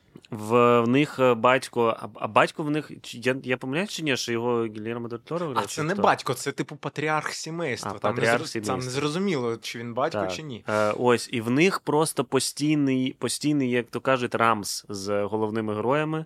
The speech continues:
Speaker 2: Мгм.
Speaker 1: Е, і вони то його відкривають, е, цей конфлікт, то вони його закривають, але вони, ну, типу, вони чомусь просто так недоблю-, недолюблюють один одного.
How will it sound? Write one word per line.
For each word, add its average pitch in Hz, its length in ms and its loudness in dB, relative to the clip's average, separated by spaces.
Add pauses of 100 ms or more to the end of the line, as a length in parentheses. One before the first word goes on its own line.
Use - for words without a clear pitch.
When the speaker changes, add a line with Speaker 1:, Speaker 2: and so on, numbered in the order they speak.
(140)
Speaker 2:
Мгм. 123 260 -8
Speaker 1:
Е, 113 220 4
і 123 100 -2
вони 123 600 0
то 120 680 4
його 117 320 2
відкривають, 135 720 2
е, 127 160 -2
цей 127 180 -4
конфлікт, 131 420 -2
то 113 100 2
вони 110 260 0
його 104 380 0
закривають, 120 560 2
але 113 120 2
вони, 135 220 2
ну, 135 160 2
типу, 110 220 -4
вони 127 200 2
чомусь 160 400 0
просто - 480 -2
так 120 340 0
недоблю-, 107 560 -2
недолюблюють 107 720 -4
один 104 240 -6
одного. 151 420 -2